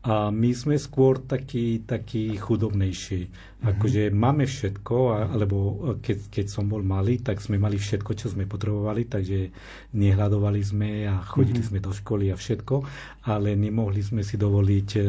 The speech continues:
Speaker 1: čo ja viem, aby sme mali, a, všetci bicykel alebo takéto veci, chodiť na dovolenky a takéto veci, tak to, to, to sme nemohli.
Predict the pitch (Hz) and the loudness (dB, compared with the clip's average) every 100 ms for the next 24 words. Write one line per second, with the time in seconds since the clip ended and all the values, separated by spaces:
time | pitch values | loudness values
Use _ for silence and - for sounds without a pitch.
0 | 98 101 107 98 95 95 92 92 104 98 | 2 0 0 0 0 -2 -2 -4 0 0
1 | 98 95 95 92 90 - - - - - | 0 0 -2 -4 -6 -12 -20 -20 -20 -20
2 | - 123 101 98 92 92 90 - 98 - | -8 -2 0 2 0 -4 -4 -2 -2 -2
3 | 104 98 95 98 - 107 98 98 98 98 | -2 -2 -2 -4 -2 -2 2 2 4 2
4 | 98 92 92 90 92 90 90 87 90 - | 0 -2 -4 -4 -4 -4 -4 -6 -10 -16
5 | - - 110 107 - 98 98 101 - 92 | -20 -8 -6 -4 -4 -2 -2 -2 -4 -4
6 | 92 - 101 98 95 92 98 101 98 98 | -4 -4 -2 -2 -4 -2 0 2 4 2
7 | 95 101 101 101 92 92 92 - 101 - | 0 -2 -2 -4 -6 -6 -8 -10 -10 -10
8 | - - 87 82 85 - 95 - - - | -12 -10 -10 -10 -14 -14 -14 -14 -16 -14
9 | 92 - 90 87 85 82 | -10 -8 -6 -6 -8 -10